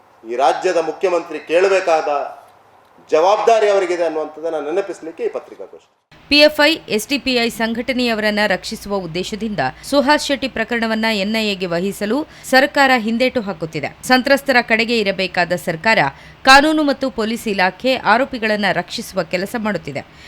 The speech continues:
Speaker 2: ಇದಕ್ಕೆ ಸ್ಪೀಕರ್ ಆದಿಯಾಗಿ ಸಚಿವರು ನೀಡುತ್ತಿರುವ ಹೇಳಿಕೆಗಳೇ ಸಾಕ್ಷಿ ಎಂದು ಆರೋಪಿಸಿದ್ರು.
Speaker 1: ಹೀಗೆ ಬೆಂಬಲವಾಗಿ ನಿಲ್ಲಲಿಕ್ಕೆ ಎನ್ ಐ ಎ ಇರುವಂಥದ್ದು. ಆ ತನಿಖೆಗಳ ಉಗ್ರವಾದ ಅಂಶವನ್ನ, ರಾಷ್ಟ್ರ ವಿರೋಧಿ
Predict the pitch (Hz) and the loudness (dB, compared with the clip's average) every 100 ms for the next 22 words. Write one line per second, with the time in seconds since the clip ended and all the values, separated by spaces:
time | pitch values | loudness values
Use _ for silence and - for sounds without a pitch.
0 | - - 262 320 262 240 - - 277 294 | -16 -2 2 2 4 2 2 -2 -2 2
1 | 262 254 233 220 208 220 214 202 214 226 | 4 4 4 0 0 -2 -4 -6 -4 -4
2 | 208 180 208 208 190 190 175 190 226 - | -2 -4 -6 -6 -4 -2 -2 -4 -6 -8
3 | 196 185 165 - 214 226 - 160 165 208 | -6 -4 -4 -4 -4 -4 -6 -4 -4 -4
4 | 151 156 180 160 147 156 151 160 - - | -2 0 -2 -6 -12 -10 -6 -8 -10 -20
5 | _ 247 - 175 214 233 196 175 190 151 | _ -16 -10 -6 -2 0 0 0 -4 -6
6 | 156 214 175 160 160 147 131 139 113 95 | -6 -4 -2 -2 -2 -2 -2 -2 -4 -10
7 | 85 - _ - _ _ _ _ _ _ | -16 -20 _ -20 _ _ _ _ _ _
8 | _ _ - 170 175 196 247 240 196 214 | _ _ 0 2 2 2 2 2 2 2
9 | 226 220 - - _ _ _ _ _ _ | 2 -2 -8 -20 _ _ _ _ _ _
10 | - 156 185 233 226 - 196 170 - 160 | -10 -2 2 4 4 2 0 0 -4 -4
11 | 151 165 180 160 170 214 208 202 202 196 | -4 -2 0 0 0 2 4 4 4 2
12 | 175 151 | 0 -6